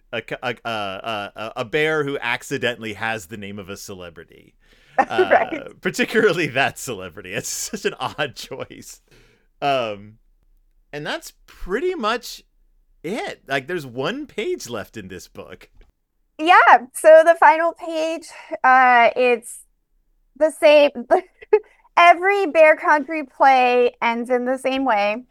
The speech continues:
Speaker 2: They all come out on stage, on stage, they take their bows, the audience is clapping, which is, clapping is a hard thing to draw.
Speaker 1: <laughs>
Speaker 2: So I kinda got a kick of, like, looking at how the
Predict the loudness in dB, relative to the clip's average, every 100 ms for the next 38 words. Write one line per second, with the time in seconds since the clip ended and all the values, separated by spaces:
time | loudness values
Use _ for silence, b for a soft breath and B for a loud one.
0 | _ _ _ _ _ -2 4 6 6 4
1 | 4 4 2 -4 -8 -2 0 0 -2 -6
2 | -12 _ _ _ _ _ -2 -2 0 2
3 | 2 0 -2 -4 -2 -6 -2 0 4 6
4 | 6 6 6 4 0 _ _ _ -10 2
5 | 4 4 2 -4 -10 -2 4 4 2 -4
6 | -6 -14 _ _ -8 -6 0 0 0 -4
7 | -10 _ _ _ _ _ _ 4 4 2
8 | -2 0 2 4 4 6 6 4 0 -6
9 | -6 -8 -10 -2 2 4 4 2 _ _
10 | _ _ -20 -20 -20 0 6 6 6 0
11 | _ 0 2 2 2 0 2 4 6 4
12 | 2 0 0 2 2 4 2 0 -2 -2
13 | -2 0 2 2 0